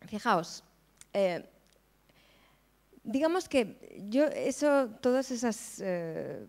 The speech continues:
pequeños datos que os he dado, que son solamente para introducir un poco el tema, lo que, lo que nos hacen pensar es en qué medida las cosas que, que están sucediendo no dependen de factores como que el poder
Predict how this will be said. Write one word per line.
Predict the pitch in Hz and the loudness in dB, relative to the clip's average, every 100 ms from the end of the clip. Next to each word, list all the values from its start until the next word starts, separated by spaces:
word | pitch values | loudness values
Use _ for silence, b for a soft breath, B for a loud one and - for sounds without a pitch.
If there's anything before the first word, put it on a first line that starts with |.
| - | -2
pequeños | 180 220 226 220 | 4 6 8 6
datos | 214 208 190 | 6 4 0
que | 196 | -2
os | 175 | 0
he | |
dado, | 185 254 220 240 | 4 4 4 2
que | 220 | 0
son | 190 | 0
solamente | 185 185 175 175 | 0 0 0 -2
para | 180 160 | -4 -4
introducir | 160 165 185 214 | -4 -4 -2 -2
un | |
poco | 190 185 | 2 2
el | 185 | 2
tema, | 247 202 220 B B B B B - | 2 0 -2 B B B B B 4
lo | 240 247 | 8 10
que, | 240 240 233 233 220 208 | 8 6 8 8 6 6
lo | 214 208 | 6 6
que | 214 | 4
nos | 208 220 | 2 2
hacen | 285 330 | 2 4
pensar | 285 262 277 269 - | 2 4 2 2 2
es | 233 247 - - | 2 2 -4 -4
en | 220 220 | -2 2
qué | 262 | 4
medida | 285 269 262 254 247 B B B B | 4 4 4 2 -2 B B B B
las | - 208 | -4 -4
cosas | - 262 277 | -2 -4 -4
que, | - 233 190 - | 0 2 2 -2
que | 190 175 165 165 - - - - - | -4 -4 -4 -4 -6 -10 -12 -14 -14
están | - 175 220 247 | -12 -4 -2 -2
sucediendo | 254 226 208 202 202 196 B B B - | 0 0 4 6 6 4 B B B -6
no | 202 214 208 214 214 | -2 2 4 4 2
dependen | 202 185 180 202 202 190 185 190 180 | 0 0 0 -2 0 0 0 -4 -8
de | 175 | -8
factores | - 175 190 190 196 | -8 -4 -2 -2 -4
como | - 175 170 | -4 -2 -4
que | 175 170 - | -4 -6 -4
el | 175 | -6
poder | 170 180 190 196 196 | -2 0 2 0 -2